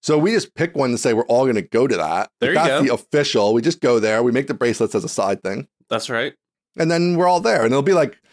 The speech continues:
Speaker 1: thirty other randos in with us, and then Laravel people.
Speaker 2: But they're a bunch of losers. We're smarter than
Speaker 1: Yeah,
Speaker 2: them.
Speaker 1: I know, 'cause I'm gonna teach everybody how to be
Speaker 2: We're gonna
Speaker 1: better
Speaker 2: teach
Speaker 1: than them in
Speaker 2: everybody.
Speaker 1: twenty minutes.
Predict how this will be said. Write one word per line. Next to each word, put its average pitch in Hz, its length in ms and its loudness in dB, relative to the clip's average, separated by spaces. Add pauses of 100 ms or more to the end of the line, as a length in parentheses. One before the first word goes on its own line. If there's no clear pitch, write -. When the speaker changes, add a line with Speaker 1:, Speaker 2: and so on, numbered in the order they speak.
(400)
Speaker 1:
thirty 139 300 0
other 120 220 2
randos 110 480 0
in 110 100 0
with 135 160 0
us, 208 220 -2
and 127 100 -4
then 139 220 -2
Laravel 220 340 0
people. - 60 -
Speaker 2:
But 185 80 -2
they're 359 120 0
a 254 40 -2
bunch 254 200 -2
of 311 60 2
losers. 294 480 2
We're 220 80 -2
smarter 170 380 0
than 139 160 0
Speaker 1:
Yeah, 127 80 2
Speaker 2:
them. 285 240 -2
Speaker 1:
I 226 140 2
know, 392 260 2
'cause 143 120 -4
I'm 170 120 2
gonna 208 100 2
teach 247 260 -4
everybody 151 380 2
how 151 120 2
to 156 60 -2
be 180 60 0
Speaker 2:
We're - 60 2
gonna - 140 2
Speaker 1:
better - 100 2
Speaker 2:
teach - 80 0
Speaker 1:
than - 80 2
them - 180 0
in - 60 0
Speaker 2:
everybody. 151 180 0
Speaker 1:
twenty 208 220 0
minutes. 226 480 -4